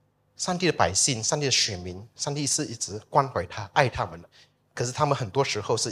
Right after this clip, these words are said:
一次又一次的，就是背逆上帝，跑去拜偶像啊，就是不听从神的话的。虽然他们屡次这样的去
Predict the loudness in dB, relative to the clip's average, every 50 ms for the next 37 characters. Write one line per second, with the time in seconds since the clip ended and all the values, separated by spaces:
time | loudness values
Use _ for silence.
0 | -6 -10 -12 0 2 2 2 2 0 -4 -4 -6 -6 -6 -4 -2 0 -2 0 0
1 | -2 -4 -4 -4 -4 -4 -4 -4 -8 -12 _ _ _ _ _ _ _ _ _ _
2 | 4 4 6 4 0 0 0 -2 -2 -6 -6 -10 -10 -10 -10 -12 _ _ -20 -20
3 | -20 _ _ _ _ _ -4 -2 -2 -2 -6 0 2 2 2 2 -2 -4 -4 0
4 | 0 0 0 0 -4 -4 -4 -6 -8 -8 -8 -6 -6 -4 -4 -6 -8 -6 -6 -6
5 | -4 -4 -4 -4 -2 -2 -2 -2 -4 0 2 4 4 4 0 -8 -18 -20 _ _
6 | _ _ _ _ _ 4 4 4 4 4 0 0 -2 -4 -4 0 0 0 0 0
7 | 0 0 0 2 2 2 2 0 -2 -4 -4 -4 -4 -6 -6 -8 -10 -12